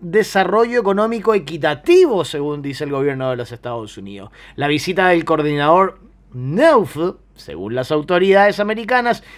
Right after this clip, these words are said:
y diversos embajadores en Latinoamérica, resaltará el compromiso de los Estados Unidos en apoyar los esfuerzos del gobierno de Chile, del sector privado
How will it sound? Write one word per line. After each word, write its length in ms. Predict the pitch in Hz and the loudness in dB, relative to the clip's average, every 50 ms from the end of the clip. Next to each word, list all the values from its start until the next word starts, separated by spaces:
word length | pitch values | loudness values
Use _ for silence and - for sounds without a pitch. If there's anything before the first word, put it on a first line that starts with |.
| - - | -18 -12
y 100 | - 220 | -10 -4
diversos 480 | 233 226 226 226 226 170 233 220 - | 0 2 2 2 2 -2 -4 -6 -4
embajadores 600 | 220 214 196 208 - 196 202 208 220 208 196 - 208 | -4 0 0 0 2 4 4 4 4 2 -2 -4 -2
en 80 | 196 | 0
Latinoamérica, 760 | 202 208 185 208 208 233 240 247 233 226 233 196 208 226 202 - - - - - | 0 0 0 0 -2 0 0 2 0 0 0 0 0 0 0 0 -6 -20 -14 -6
resaltará 1000 | 175 185 226 233 226 - - 254 277 277 269 196 - 262 247 226 233 233 233 - - | -2 0 0 0 0 0 0 0 0 0 0 -2 -2 0 2 4 4 2 2 0 -2
el 220 | 196 185 180 170 | -4 -2 -2 -2
compromiso 840 | - 214 214 208 196 202 196 190 185 185 185 165 - - 196 185 165 - - _ - | 0 0 0 0 0 0 0 0 2 0 -2 -2 -4 -4 -4 -4 -4 -8 -14 _ -4
de 120 | 135 156 | 0 0
los 140 | 160 170 143 | 0 0 0
Estados 420 | 160 147 - 196 180 175 170 - - | -4 -2 0 2 2 2 2 0 -4
Unidos 320 | 156 156 160 160 156 - 156 | -6 -4 -2 -2 -2 -4 -2
en 80 | 151 | -2
apoyar 340 | 151 151 143 147 147 147 147 | 0 0 0 2 2 2 2
los 160 | 143 143 127 | 0 -2 -4
esfuerzos 440 | 143 127 - 156 147 139 131 143 135 | -6 -6 -4 -4 -4 -4 -4 -8 -8
del 120 | 135 135 120 | -6 -4 -2
gobierno 380 | 123 123 131 135 131 135 127 | -2 -2 -2 -2 -2 -4 -4
de 160 | 123 120 117 | -4 -4 -6
Chile, 400 | - - 214 226 214 226 220 202 - - - - | -4 -2 -2 0 2 2 0 0 -2 -10 -18 -10
del 160 | 135 143 143 135 | -6 -6 -6 -6
sector 440 | - 139 120 - - 185 175 135 | -6 -10 -8 -2 0 0 0 -2
privado 560 | - 151 143 147 170 190 196 190 196 190 185 | -4 -4 0 2 4 6 6 6 4 2 0